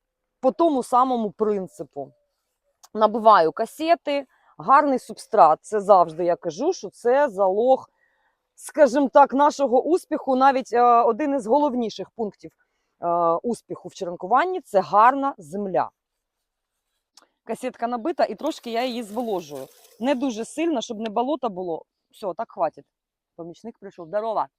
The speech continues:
Іди, гуляй. Так, землю підготували, беремо черенок. Тобто, бачите, оцей череночок, коренева вже, ух! І я прям з нього отак відрізаю. Опа!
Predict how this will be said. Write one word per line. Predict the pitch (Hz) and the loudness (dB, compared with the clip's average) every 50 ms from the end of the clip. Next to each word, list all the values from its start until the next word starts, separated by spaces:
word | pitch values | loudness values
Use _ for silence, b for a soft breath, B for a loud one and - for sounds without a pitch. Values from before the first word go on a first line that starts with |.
| - - _ _ _ _ _ _ - | -20 -20 _ _ _ _ _ _ -18
Іди, | - 185 226 180 | -12 -10 -8 -8
гуляй. | 156 190 185 165 139 _ _ _ _ _ _ _ _ _ _ _ _ _ _ _ _ _ _ _ _ _ _ _ _ _ _ _ _ _ _ _ | -6 -4 -4 -4 -4 _ _ _ _ _ _ _ _ _ _ _ _ _ _ _ _ _ _ _ _ _ _ _ _ _ _ _ _ _ _ _
Так, | - 269 220 - _ _ _ - | 4 4 4 4 _ _ _ -12
землю | 185 254 330 330 302 233 | -8 -6 -6 -4 -6 -6
підготували, | - 233 240 247 254 - 254 240 277 302 339 311 247 | -8 -8 -8 -8 -8 -6 0 2 2 2 2 0 -2
беремо | 190 190 226 254 269 262 | -4 -6 -6 -4 -6 -6
черенок. | - - 247 233 233 208 170 131 - _ _ _ _ _ _ _ _ _ _ _ _ | -8 -10 -10 -10 -8 -10 -10 -12 -14 _ _ _ _ _ _ _ _ _ _ _ _
Тобто, | _ 196 277 240 | _ _ -6 -2
бачите, | 285 359 415 381 - - 220 | -2 -2 -2 -4 -8 -10 -10
оцей | - - 233 - - 285 285 262 | -8 -8 -10 -10 -10 -10 -12 -10
череночок, | - - 294 294 320 349 403 427 - - 185 - _ _ _ _ _ _ _ | -10 -12 -12 -10 -8 -8 -10 -10 -12 -16 -20 -20 _ _ _ _ _ _ _
коренева | - 180 180 180 185 190 185 175 170 165 | -14 -14 -12 -12 -10 -8 -6 -6 -4 -6
вже, | 160 143 147 170 147 143 _ _ _ _ _ | -6 -8 -10 -10 -10 -10 _ _ _ _ _
ух! | - 349 359 - - - - _ _ _ _ _ _ _ _ _ _ _ | 2 4 4 2 2 -4 -16 _ _ _ _ _ _ _ _ _ _ _
І | - 359 359 | -8 -2 0
я | 330 285 | 0 0
прям | - 262 254 233 226 | 0 -2 -4 -4 -6
з | 180 | -6
нього | 214 247 240 226 165 156 143 143 143 _ _ _ _ _ _ _ | -6 -6 -6 -6 -8 -10 -14 -16 -18 _ _ _ _ _ _ _
отак | - 175 - 175 170 - - | -20 -14 -12 -10 -10 -10 -12
відрізаю. | 160 147 151 160 147 156 151 147 143 139 - _ _ - | -18 -20 -18 -14 -12 -10 -10 -10 -10 -14 -16 _ _ -6
Опа! | 233 320 - - 175 143 151 | -6 -2 2 4 4 4 2